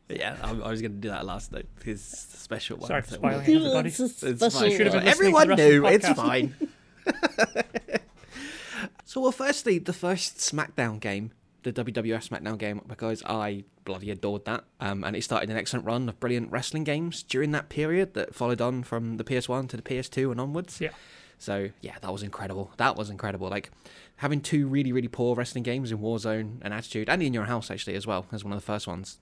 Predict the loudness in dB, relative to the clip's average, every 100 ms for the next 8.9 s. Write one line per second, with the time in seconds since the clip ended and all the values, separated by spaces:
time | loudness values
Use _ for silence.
0 | -8 -6 -8 -4 -2 0 -2 -4 -6 -6
1 | -6 -10 -16 _ _ -4 -4 -2 -4 -4
2 | -14 -20 0 0 4 6 6 4 4 2
3 | 2 0 0 0 0 -2 -4 -16 -20 -20
4 | -8 0 2 2 0 -2 -2 -2 0 2
5 | 2 0 -4 -4 -6 -6 -8 -8 -8 -8
6 | -8 -12 -14 -10 -10 -10 -8 -8 -10 -10
7 | -8 -6 -8 -12 -14 -16 -16 -20 -20 _
8 | -14 -2 2 2 0 0 2 2 0